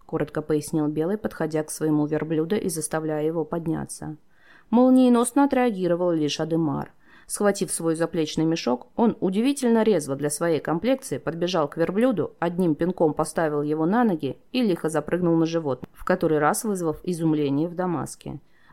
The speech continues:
На лицах Пиксара, Шаха и Ганса читались похожие эмоции. Поистине, страх творит чудеса. «Чего вы ждете? Нужно немедленно покинуть это место!»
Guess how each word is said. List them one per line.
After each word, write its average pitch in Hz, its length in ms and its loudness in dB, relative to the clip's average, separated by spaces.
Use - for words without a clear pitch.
На 185 140 2
лицах 180 300 -2
Пиксара, 165 460 -2
Шаха 147 400 -2
и 151 60 -2
Ганса 160 400 0
читались 170 440 -2
похожие 143 520 -2
эмоции. 131 500 -6
Поистине, 156 640 -2
страх 160 420 0
творит 156 360 -4
чудеса. 151 600 -8
«Чего 269 260 10
вы 277 80 12
ждете? 214 460 4
Нужно 214 240 8
немедленно 262 460 10
покинуть 220 380 6
это 247 160 6
место!» 151 500 2